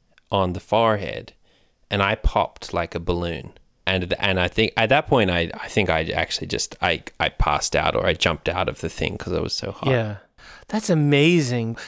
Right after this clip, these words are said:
Speaker 2: Did they tell you anything? Did anyone in the dream tell you, like, what the new I O S update's gonna be?
Speaker 1: Yeah, they did.
Speaker 2: <gasps> Really?
Speaker 1: Little Zaya twelve reached out. He's put his, his little finger on my forehead, and he
Speaker 2: Mm.
Speaker 1: said, "The next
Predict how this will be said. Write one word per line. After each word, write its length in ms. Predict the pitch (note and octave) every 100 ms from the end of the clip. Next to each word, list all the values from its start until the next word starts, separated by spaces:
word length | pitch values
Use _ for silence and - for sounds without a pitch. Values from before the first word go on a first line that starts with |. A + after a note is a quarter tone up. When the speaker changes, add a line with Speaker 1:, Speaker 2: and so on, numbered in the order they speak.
| -
Speaker 2:
Did 160 | G3 F#3
they 140 | G3+
tell 220 | - F#3
you 140 | G3+ G3
anything? 500 | F#3+ F3+ F#3 F3 -
Did 220 | D#3+ D#3+ D#3
anyone 400 | E3+ F#3+ F#3+ F3+
in 80 | D#3+
the 80 |
dream 260 | D3 D#3 D#3+
tell 220 | D#3 D#3
you, 220 | D3+ D#3
like, 260 | D3+ C3+ A#2
what 200 | C3+ -
the 100 | C#3+
new 140 | C#3+
I 200 | C3+ B2+
O 140 | B2 A#2+
S 200 | C#3 -
update's 360 | D#3+ E3+ F3+
gonna 200 | - G3+
be? 280 | G3 A3+ A3 - - -
Speaker 1:
Yeah, 280 | G2 G2+ F#2+
they 140 | F#2 F#2
did. 380 | G2+ G2 F#2 - -
Speaker 2:
<gasps> 200 | - G#3+ - - _ _
Really? 140 | C3 C3+
Speaker 1:
Little 140 | B2+
Zaya 220 | B2+ A2+ G#2+
twelve 520 | - A#2 G2+ F#2+ -
reached 240 | G#2 G2+ -
out. 160 | F#2+
He's 120 | F#2+
put 140 | - A#2+
his, 260 | G#2 - -
his 260 | G#2+ G2
little 160 | G#2 G2+
finger 320 | - G2+ G2
on 60 | F#2+
my 120 | F#2
forehead, 600 | - G2 F#2+ G2 F#2 F2+ - _ -
and 120 | G2
he 60 | F#2
Speaker 2:
Mm. 140 | C3+
Speaker 1:
said, 320 | F2+ - A2+ - - _ _ _ _ _ _ _ -
"The 80 | F#2
next 320 | F#2 F#2+